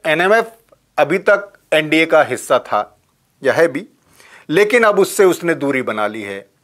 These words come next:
कारण मणिपुर, मणिपुर की घटनाएं। तो इस सब पर बात करेंगे हम अपने दोनों संवाददाताओं से। तो मिजोरम का क्या है चुनाव का गुणागणित,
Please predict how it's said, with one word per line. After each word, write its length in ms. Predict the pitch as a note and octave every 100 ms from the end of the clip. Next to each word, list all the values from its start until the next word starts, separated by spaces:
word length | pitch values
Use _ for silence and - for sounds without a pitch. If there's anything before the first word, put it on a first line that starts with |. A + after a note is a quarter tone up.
| _ _ _ _ _ _ -
कारण 320 | C3+ D#3 F#3+ G#3 _ _
मणिपुर, 500 | A#2+ A2+ A2 A2 F#2 _ _ -
मणिपुर 340 | B2+ C#3+ D3+
की 120 | C3 A2+
घटनाएं। 500 | G#2+ A#2+ A2+ G#2 - _ -
तो 60 |
इस 120 | F#3 -
सब 160 | G#3+
पर 120 | A3
बात 280 | C3+ D3+ E3+
करेंगे 360 | G3+ F#3+ A3 C4 _ _ -
हम 120 | C#3
अपने 220 | - C3
दोनों 200 | A2+ A#2
संवाददाताओं 680 | G#2+ A2 G#2+ A#2 D#3 F3+ G3+
से। 180 | - C#4+ _ _
तो 80 | F3+
मिजोरम 500 | E3 F3+ G3 A3+ B3+
का 140 | A#3+ A#3
क्या 260 | A#3 A3
है 200 | F#3+ G#3
चुनाव 380 | G#3 F#3+ F3+ F#3
का 280 | F3+ F#3 F#3
गुणागणित, 840 | D#3+ D#3+ E3 D#3 D#3 F#3 - -